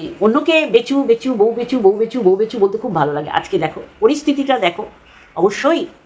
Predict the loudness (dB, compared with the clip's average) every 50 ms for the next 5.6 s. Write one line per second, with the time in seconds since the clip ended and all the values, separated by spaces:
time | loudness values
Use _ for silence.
0 | _ _ _ _ _ -4 0 2 2 2 2 0 -2 -2 -2 0 -2 -2 -2 -2
1 | 0 0 0 2 2 2 2 2 -2 -4 -6 -16 -20 _ _ _ _ -20 -20 _
2 | _ _ _ _ _ -6 -4 -4 -4 -2 0 2 4 4 6 4 4 4 4 6
3 | 6 6 4 2 -4 -16 -20 -20 -20 -6 2 6 6 6 6 4 2 4 4 4
4 | 4 2 -2 -6 -12 -20 -20 _ _ 0 2 2 2 4 4 4 4 4 -2 -2
5 | 2 2 2 4 4 2 2 2 0 0 -2 -2